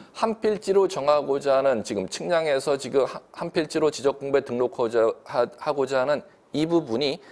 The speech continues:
노량진동 안에 위치하고 있는 토지여야 된다는 겁니다. 그러면 노량진동과 인접한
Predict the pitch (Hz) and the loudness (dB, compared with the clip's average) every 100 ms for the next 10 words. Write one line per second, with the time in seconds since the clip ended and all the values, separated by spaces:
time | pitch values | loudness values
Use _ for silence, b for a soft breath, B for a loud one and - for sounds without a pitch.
0 | B B - 127 175 180 175 165 175 190 | B B 0 4 4 4 0 -2 -2 -2
1 | 190 196 202 202 - _ _ - 95 135 | 0 0 0 -6 -20 _ _ -4 0 2
2 | 180 170 127 127 - 147 131 123 123 113 | 4 2 -2 -6 -6 2 2 2 0 0
3 | 110 113 107 101 92 90 82 82 78 78 | -4 -4 0 2 2 0 0 0 -2 -2
4 | 73 107 185 - B B B 110 147 196 | -2 0 0 0 B B B 2 4 4
5 | 196 185 175 170 147 - - 123 113 117 | 2 -2 -2 0 2 0 -2 -4 2 2
6 | 101 160 B B 143 170 170 165 - 120 | 2 -2 B B -2 0 2 0 2 -2